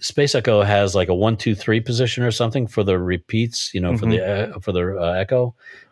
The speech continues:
Speaker 1: And, uh, I think that selected a different head or something. So you had a different delay time for each one.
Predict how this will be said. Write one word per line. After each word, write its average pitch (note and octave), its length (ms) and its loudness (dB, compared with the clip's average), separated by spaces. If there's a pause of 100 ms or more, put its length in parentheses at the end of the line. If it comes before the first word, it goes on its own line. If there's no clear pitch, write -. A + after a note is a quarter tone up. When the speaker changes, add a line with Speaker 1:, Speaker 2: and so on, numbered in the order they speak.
Speaker 1:
And, F2+ 540 0
uh, F2 380 2 (120)
I F#2 80 0
think F#2+ 160 -4
that F#2+ 160 0
selected G2+ 380 0
a F2 80 0
different F2 280 -2
head A2 280 2
or A#2 100 -2
something. A#2+ 440 0
So - 140 -4
you F2 120 2
had F2+ 80 2
a E2+ 80 -2
different F#2 380 -4
delay F#2 220 0
time G2 280 -2
for F#2+ 120 -4
each F2+ 160 -6
one. G2+ 200 -2